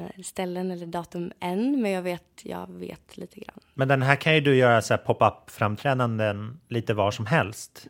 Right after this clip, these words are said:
Speaker 1: Absolut.
Speaker 2: egentligen. För den tål ju både att spelas med musiker, gissar jag, och
Speaker 1: Ja.
Speaker 2: med bara som en ren bakgrund.
Speaker 1: Mm.
Speaker 2: För det här enkla, det gör ju,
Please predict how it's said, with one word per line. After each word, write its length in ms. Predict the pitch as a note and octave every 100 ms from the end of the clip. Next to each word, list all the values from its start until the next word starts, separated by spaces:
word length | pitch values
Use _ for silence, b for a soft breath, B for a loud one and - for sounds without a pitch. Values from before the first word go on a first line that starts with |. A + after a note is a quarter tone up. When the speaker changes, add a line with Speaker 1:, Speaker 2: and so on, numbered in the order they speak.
| -
Speaker 1:
Absolut. 160 | -
Speaker 2:
egentligen. 460 | B2 G2 - G2 G2 -
För 100 | B2
den 180 | A#2+ A#2
tål 300 | B2+ A#2 A#2
ju 80 | A#2
både 500 | B2 A2+ G#2+ C3+ B2+
att 160 | A2+
spelas 480 | - A#2 G2+ F#2+ -
med 280 | G#2 F#2+ F#2
musiker, 520 | A2 G#2 A2+ - G2
gissar 300 | G2 F#2 G#2
jag, 160 | F2+ -
och 180 | G#2 G2+
Speaker 1:
Ja. 100 | B3 - - b b b -
Speaker 2:
med 240 | G#2 F#2+
bara 200 | F#2+ F2+
som 160 | - F#2
en 80 |
ren 420 | F2+ F2+ F2 F#2+ B2+
bakgrund. 480 | A2 G2+ - B2 F#2+
Speaker 1:
Mm. 180 | A3+ A3+ - b _
Speaker 2:
För 80 | A2+
det 80 | A2+
här 120 | C3
enkla, 420 | C#3+ B2+ - C#3
det 80 | C3
gör 160 | B2
ju, 240 | A#2+ A#2